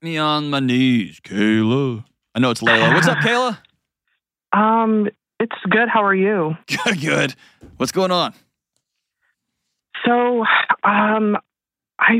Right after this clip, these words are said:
Speaker 2: really hate being a mom, and I'm having a really hard time with, like, motherhood in general.
Speaker 1: Okay.
Speaker 2: And I'm just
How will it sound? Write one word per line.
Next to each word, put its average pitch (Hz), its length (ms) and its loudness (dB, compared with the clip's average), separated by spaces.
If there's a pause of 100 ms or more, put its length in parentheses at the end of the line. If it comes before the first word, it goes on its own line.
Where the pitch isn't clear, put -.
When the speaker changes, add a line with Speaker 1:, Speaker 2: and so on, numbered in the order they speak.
(140)
Speaker 2:
really 208 480 0
hate - 480 -2
being 160 220 -2
a 151 40 -2
mom, 147 560 0 (140)
and 147 420 0 (140)
I'm 160 120 -2
having 202 340 -2
a 190 40 -2
really 170 300 0
hard 156 420 -2
time 156 440 0 (560)
with, - 160 -2
like, 175 140 0
motherhood 165 600 0
in 151 200 0
general. 165 580 -2 (140)
Speaker 1:
Okay. 131 240 -8 (360)
Speaker 2:
And 202 160 2
I'm 202 280 -2
just 226 240 0